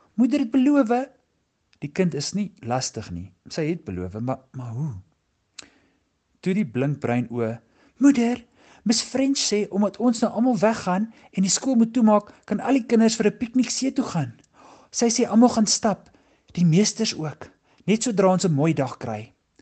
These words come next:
Ons moet kos saamne-, saamneem en water. Sy sê mens kan die see se water nie drink nie. Moeder, kan ons ook gaan asseblief, asseblief?" "Hoe kon ek weier?" skryf sy later vir Petrus. "Verstaan tog, my man, jy het nie die kind se oë gesien nie."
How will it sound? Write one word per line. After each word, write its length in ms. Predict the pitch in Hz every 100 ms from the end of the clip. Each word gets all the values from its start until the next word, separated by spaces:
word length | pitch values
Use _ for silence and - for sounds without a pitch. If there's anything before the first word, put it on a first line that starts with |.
| _ _
Ons 140 | 165 -
moet 160 | 196
kos 280 | - 254 -
saamne-, 400 | 226 233 233 233
saamneem 480 | - 226 226 247 262
en 160 | 175 160
water. 440 | 214 233 233 254 - - - _ -
Sy 140 | 220
sê 240 | - 220
mens 180 | 208 190
kan 120 | 196
die 60 | 190
see 360 | - 226 220 -
se 140 | -
water 340 | 160 165 180 220
nie 100 | 170
drink 300 | 131 131 -
nie. 240 | 117 - _ _ _ 254
Moeder, 400 | 240 214 220 226 - _ _
kan 160 | 247 214
ons 220 | 262 285
ook 100 | 277
gaan 180 | 185 185
asseblief, 380 | 165 151 185
asseblief?" 760 | - 262 220 214 233 233 233 - _ _ _ _ _ _ _
"Hoe 100 | 160
kon 200 | 170 180
ek 120 | 170 117
weier?" 440 | 131 120 98 - _ _
skryf 280 | - - 120
sy 100 | 127
later 280 | 107 101 101
vir 120 | 110
Petrus. 540 | 104 107 - 104 - - _ _ _ _ _
"Verstaan 420 | 139 - 151 147
tog, 160 | 147 120
my 100 | 101
man, 300 | 95 95 95 _ _ _ _ _ _
jy 100 | 139
het 120 | 147
nie 80 | 165
die 120 | 151
kind 180 | 147 139
se 100 | 120
oë 160 | 98 123
gesien 360 | 113 - 104
nie." 200 | 95 95